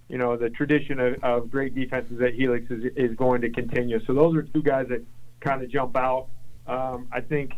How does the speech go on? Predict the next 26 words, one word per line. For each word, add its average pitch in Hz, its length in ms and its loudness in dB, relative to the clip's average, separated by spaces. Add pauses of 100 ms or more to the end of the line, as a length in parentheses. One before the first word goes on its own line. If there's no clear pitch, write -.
(300)
you 143 60 0
know, 139 160 2
in 131 60 -2
our 123 180 -2
secondary, 147 680 4 (220)
Jaden 139 240 2
Brown 143 320 4
returns 135 480 -2
at 131 380 2
corner. 156 480 4 (280)
Um, 120 160 -2
we 127 120 -2
have 127 180 2
a, 120 180 0
a 120 120 0
transfer 147 560 2
from 127 120 -2
Las 135 320 0
Vegas 139 380 0
and 117 180 -6
Keontae 131 520 0
Scott, 131 440 0
who's 123 220 2
the 120 100 2
kid 135 220 0
that, 123 140 0